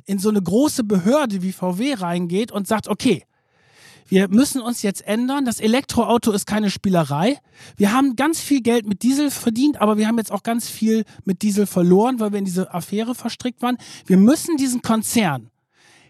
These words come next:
ganz neu ausrichten. Und das ist schon eine Herkulesaufgabe, die er da angegangen ist, weil das ist ja ein Riesenkonzern mit seinen ganzen verschiedenen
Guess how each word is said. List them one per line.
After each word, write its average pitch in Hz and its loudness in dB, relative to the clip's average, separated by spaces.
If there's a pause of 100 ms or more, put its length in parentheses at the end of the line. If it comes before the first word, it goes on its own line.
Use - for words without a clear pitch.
(120)
ganz 269 -2 (220)
neu 233 2 (120)
ausrichten. 139 -4 (180)
Und 151 -6
das - -4
ist 196 -6
schon 240 0
eine 208 -2 (160)
Herkulesaufgabe, 151 -2
die 147 0
er 143 2
da 139 -2
angegangen 147 0
ist, 196 -2 (200)
weil 170 0
das 175 0
ist 180 -4
ja - -8
ein 202 2
Riesenkonzern 233 0
mit 190 -2
seinen 208 0
ganzen 226 0
verschiedenen 208 0